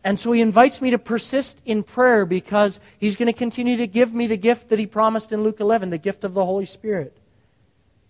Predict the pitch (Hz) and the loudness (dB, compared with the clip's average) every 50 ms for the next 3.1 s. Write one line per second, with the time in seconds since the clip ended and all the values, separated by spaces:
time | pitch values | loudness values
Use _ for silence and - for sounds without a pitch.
0 | _ _ _ _ _ _ _ _ _ _ _ - 190 185 180 185 214 226 208 156 | _ _ _ _ _ _ _ _ _ _ _ -4 -2 0 2 4 4 4 4 0
1 | - - - _ _ _ _ _ _ _ _ 165 170 175 160 156 165 165 165 156 | -4 -12 -20 _ _ _ _ _ _ _ _ -4 -2 0 0 2 2 2 0 0
2 | 143 - - - _ _ _ _ _ - 160 160 160 160 156 139 151 160 151 139 | -2 -6 -12 -20 _ _ _ _ _ -6 -6 -4 -2 -4 -4 -2 -2 0 0 0
3 | - | -2